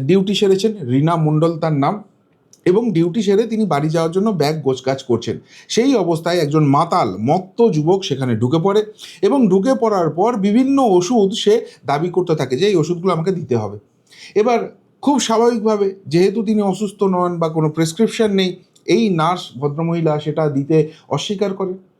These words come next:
সেখান থেকে কথা কাটাকাটি শুরু হয় এবং তার চূড়ান্ত পরিণতি হিসেবে যেটা হয়, হাতে ইট, পাথর জাতীয় জিনিস তুলে নিয়ে এই নার্সের মাথা মেরে থেঁতলে দেওয়া হয়। স্থানীয়রাই ধরা, ধরে ফেলে এবং পুলিশ সেখানে অ্যাকশনে নেমেছে।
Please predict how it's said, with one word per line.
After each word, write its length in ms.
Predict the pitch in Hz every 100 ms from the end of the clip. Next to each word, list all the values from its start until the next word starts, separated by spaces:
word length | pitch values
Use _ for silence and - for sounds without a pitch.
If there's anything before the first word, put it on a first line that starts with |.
| -
সেখান 260 | - 127 147
থেকে 180 | 147 143
কথা 220 | 131 131 175
কাটাকাটি 360 | 196 190 196 190
শুরু 200 | 196 190
হয় 160 | 185 190 190 - -
এবং 160 | 208 233 226
তার 120 | 214 208 208 _
চূড়ান্ত 400 | - 196 226 269 269 220
পরিণতি 400 | 208 202 202 202
হিসেবে 320 | 202 190 208
যেটা 200 | 202 202
হয়, 320 | 175 165 175 180 - -
হাতে 320 | - 151 180 202 190 - _
ইট, 260 | 226 233 - - _ _
পাথর 300 | 139 160 233
জাতীয় 320 | 185 180 196 175
জিনিস 200 | 147 170 170 -
তুলে 200 | 156 160
নিয়ে 220 | 139 196 254 - -
এই 200 | - 202 208
নার্সের 500 | 151 135 135 - 175
মাথা 340 | 135 123 123 175
মেরে 280 | 127 123 156
থেঁতলে 380 | - 110 113 104
দেওয়া 220 | 107 104
হয়। 180 | 98 - _ - -
স্থানীয়রাই 560 | - 143 143 185 196 214
ধরা, 240 | 156 131 135 -
ধরে 160 | 117 117 127
ফেলে 160 | 160 175 - -
এবং 140 | 147 156 151
পুলিশ 260 | 156 175 175 -
সেখানে 300 | - 147 143 139
অ্যাকশনে 400 | 127 - 151 131
নেমেছে। 340 | 117 117 110